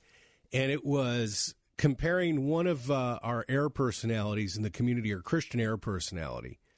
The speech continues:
uh, with, uh, somebody on another station who was not a believer. In fact, it was a whole different format. One was, one was music, the other was, was talk. And, uh,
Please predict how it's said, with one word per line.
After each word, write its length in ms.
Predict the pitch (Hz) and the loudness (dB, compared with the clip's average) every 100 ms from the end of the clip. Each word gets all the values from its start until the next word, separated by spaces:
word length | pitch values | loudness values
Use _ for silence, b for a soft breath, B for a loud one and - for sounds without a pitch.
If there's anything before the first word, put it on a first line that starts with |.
| b b b b - | b b b b -4
uh, 260 | 110 107 - | -2 -2 0
with, 460 | 113 127 117 - - | 2 2 2 -6 -4
uh, 160 | 117 | -2
somebody 400 | 104 160 143 135 | 0 0 2 2
on 80 | 127 | 2
another 320 | 117 123 123 | 0 0 0
station 480 | - 117 107 - 107 | 0 0 -2 0 0
who 200 | 98 120 | 2 2
was 440 | 113 107 104 - 107 | 2 0 0 -2 0
not 240 | 120 120 | 0 -2
a 60 | 92 | -4
believer. 600 | 73 62 52 - 76 - | -6 -8 -10 -8 -10 -6
In 100 | 123 | -2
fact, 240 | - 127 - | 0 0 0
it 40 | |
was 100 | 110 | 0
a 80 | 117 | 2
whole 160 | 143 135 | 4 2
different 460 | 95 139 120 - | 2 0 -2 -6
format. 580 | - 120 117 90 58 - | -2 0 0 0 -6 -6
One 260 | 104 120 110 | -2 0 0
was, 380 | 95 - - - | -2 -4 -8 -6
one 200 | 110 110 | -2 0
was 160 | 101 | 0
music, 400 | 98 107 95 101 | 0 0 0 -2
the 80 | 104 | -2
other 160 | 98 101 | -2 -2
was, 300 | 92 87 - b b b b b - | -2 -4 -8 b b b b b -2
was 220 | 107 - | 0 0
talk. 420 | 110 90 65 - b b b b 120 | 0 0 -4 -12 b b b b -2
And, 420 | 120 120 117 117 | 0 2 0 0
uh, 300 | 113 110 | 0 0